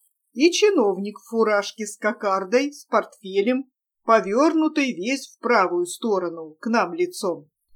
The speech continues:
Так я в первый раз увидел калибер, уже уступивший место дрожкам, высокому экипажу с дрожащим при езде кузовом,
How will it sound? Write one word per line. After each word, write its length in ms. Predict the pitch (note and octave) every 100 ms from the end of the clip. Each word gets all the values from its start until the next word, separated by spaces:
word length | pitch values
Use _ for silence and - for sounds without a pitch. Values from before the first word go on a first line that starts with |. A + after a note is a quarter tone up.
| _ _ _ _ _ _
Так 260 | F4 F#4+ D4
я 160 | D4+
в 100 | D4+
первый 420 | C4+ A#3+ G3+ F#3
раз 360 | F3+ D4+ F#4 -
увидел 500 | A3 F3 A#3+ B3+ B3+
калибер, 760 | - A3 G#3+ G#3+ F#3 F3+ - - _ _ -
уже 340 | A3 A3 A#3+
уступивший 880 | A3+ A#3+ A#3+ B3 A#3+ A#3+ G3+ - G#3
место 480 | G3+ A3 G#3 - F3+
дрожкам, 720 | F3+ G3 E4+ F4 - E3+ C#3+ _ _ -
высокому 800 | F#3 A#3+ - C4 E4+ F4 D#4 D4
экипажу 840 | A#3+ A#3 A#3 - F#3 C4 C#4 D4+ -
с 100 | G3+
дрожащим 800 | G3 A#3+ G#3 F#3+ C4+ D#4+ - D#4
при 160 | C#4+ A#3
езде 480 | F#3+ G3+ D#3+ G#3 D4
кузовом, 720 | C#4+ B3 G3+ F3+ E3+ E3